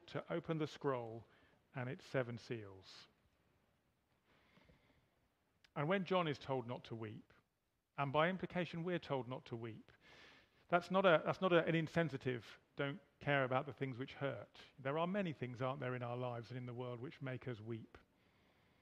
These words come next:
And it's not surprising given the world that we live in. But there's a sense here of, "Do not weep in despair." Do not weep in despair. Um, there are some tough things out there, but he has triumphed.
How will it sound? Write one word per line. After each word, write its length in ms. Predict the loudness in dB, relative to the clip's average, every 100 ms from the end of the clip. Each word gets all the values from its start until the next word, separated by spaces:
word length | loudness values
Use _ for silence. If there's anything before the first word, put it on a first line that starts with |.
| _ _ _ _ _ -12
And 120 | -8 -8
it's 140 | -6
not 120 | -10
surprising 500 | -6 2 2 2 -4
given 220 | -6 -6
the 60 | -6
world 300 | -4 -4 -4
that 140 | -8 -4
we 120 | 0
live 220 | 0 -2
in. 120 | -6 -12 -20 -20 -20 -20 _ _
But 160 | -2 0
there's 160 | -2
a 60 | -2
sense 260 | -2 -2 2
here 180 | 4
of, 120 | 4 0 -14 _ _ _ -6
"Do 180 | -4 0
not 220 | 0 0
weep 340 | 0 -2 -2
in 140 | -4 -4
despair." 760 | -8 -12 -6 -6 -6 -10 -16 _ _ _ _ _ _ _ _ _ -6
Do 100 | -2
not 140 | 0
weep 200 | 0 0
in 100 | -2
despair. 580 | -4 -4 -4 -4 -6 -14 _ -20 -20 -20 -8
Um, 240 | -4 -4 2
there 180 | 6 6
are 100 | 6
some 160 | 0
tough 260 | 0 0 0
things 260 | 0 0 2
out 240 | 2 0
there, 300 | -6 -8 -10 -16 -20 _ _
but 400 | 2 4 2 -6 -20 -20 _ _ _ _ _ _ _ _ _ _
he 140 | -4
has 360 | -4 0 0 0
triumphed. 720 | -4 -6 -6 -8 -14 -20 -20